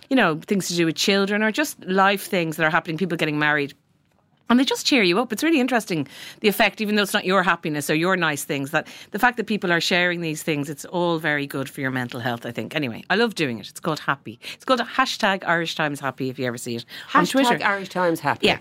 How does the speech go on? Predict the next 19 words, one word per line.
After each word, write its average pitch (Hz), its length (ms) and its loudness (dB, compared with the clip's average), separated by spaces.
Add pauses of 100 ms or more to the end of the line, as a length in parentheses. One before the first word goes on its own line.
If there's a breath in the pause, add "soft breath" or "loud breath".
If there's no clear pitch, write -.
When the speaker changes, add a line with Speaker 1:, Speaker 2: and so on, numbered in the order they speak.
Speaker 1:
and 151 200 -4
it's 147 180 -6
every 175 180 0
Monday 151 360 -2
I - 60 -2
usually - 260 -12 (160)
put 151 120 -6
it 135 80 -4
out 123 200 -2
there. 120 160 -6 (560 loud breath)
Anyway, 226 580 0 (340 loud breath)
uh, 233 220 4
so 247 140 -8
this 415 200 -2
little 269 200 2
note 175 240 0
came 151 240 0
in 131 240 -4
and 151 420 -2